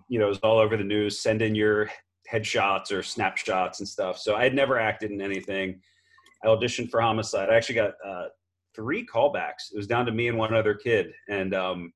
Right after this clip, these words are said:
they were so nice. I was seventeen. They were so nice. And they were just like, "Look, we love you for this, but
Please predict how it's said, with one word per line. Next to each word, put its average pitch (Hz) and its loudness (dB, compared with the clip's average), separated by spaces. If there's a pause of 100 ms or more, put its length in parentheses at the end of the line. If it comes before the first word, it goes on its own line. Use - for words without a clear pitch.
(580)
they 117 6
were 110 4
so 117 0
nice. 113 -2
I 110 -4
was 107 -2
seventeen. 104 0
They 98 -2
were 98 -2
so 110 -2
nice. 101 -2
And 95 -6 (140)
they 101 0
were 95 -2
just 95 -8
like, 98 -4
"Look, 117 -2
we 104 -4
love 104 -2
you 113 -8
for 120 -10
this, 117 -2
but 92 0